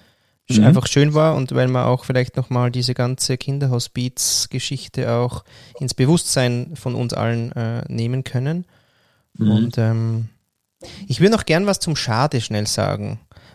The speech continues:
Speaker 1: weil ich wirklich
Speaker 2: Mhm.
Speaker 1: immer wieder dorthin komme, ähm,
Speaker 2: Mhm.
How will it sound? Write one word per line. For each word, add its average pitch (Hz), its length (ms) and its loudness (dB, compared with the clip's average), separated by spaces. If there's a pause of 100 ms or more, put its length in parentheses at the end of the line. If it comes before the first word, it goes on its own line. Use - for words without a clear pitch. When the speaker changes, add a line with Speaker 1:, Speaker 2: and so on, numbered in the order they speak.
Speaker 1:
weil 127 120 2
ich 127 140 0
wirklich 190 280 4
Speaker 2:
Mhm. 180 40 2
Speaker 1:
immer 165 220 4
wieder 165 120 4
dorthin 156 460 -2
komme, 107 380 -4 (500)
ähm, 120 300 2
Speaker 2:
Mhm. 123 160 0